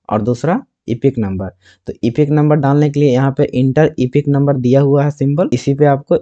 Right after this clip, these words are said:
एपिक नंबर डाल देना है, जो भी आपका एपिक नंबर हो, और यहाँ से अपलोड फोटो, अपलोड फोटो कर देना है और यहाँ से सबमिट। सबमिट करने के बाद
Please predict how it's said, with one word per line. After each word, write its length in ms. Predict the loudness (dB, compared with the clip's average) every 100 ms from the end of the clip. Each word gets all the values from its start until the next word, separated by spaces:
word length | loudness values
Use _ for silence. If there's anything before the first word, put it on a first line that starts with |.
| -2
एपिक 260 | -4 -2
नंबर 260 | 0 0 0
डाल 260 | 0 -2 -2
देना 220 | -4 -8
है, 160 | -10 -14
जो 180 | -4 -2
भी 120 | 2
आपका 260 | 2 0 -4 -4
एपिक 280 | -6 -4 -2
नंबर 300 | -2 -2 -6
हो, 160 | -6 -2
और 100 | 0
यहाँ 200 | 2 2
से 240 | 0 -2 _ _ -4 -4
अपलोड 340 | -4 2 2 2
फोटो, 480 | 0 -2 0 -2 -2 _ _
अपलोड 300 | -8 0 -2
फोटो 280 | 0 -6 -6
कर 180 | -4 -4
देना 200 | -4 -6
है 60 | 0
और 160 | 2
यहाँ 200 | 4 2
से 200 | 0 -2 -4 _
सबमिट। 420 | -2 0 0 0
सबमिट 260 | 0 0 0
करने 260 | 0 2
के 80 | 0
बाद 260 | 0 0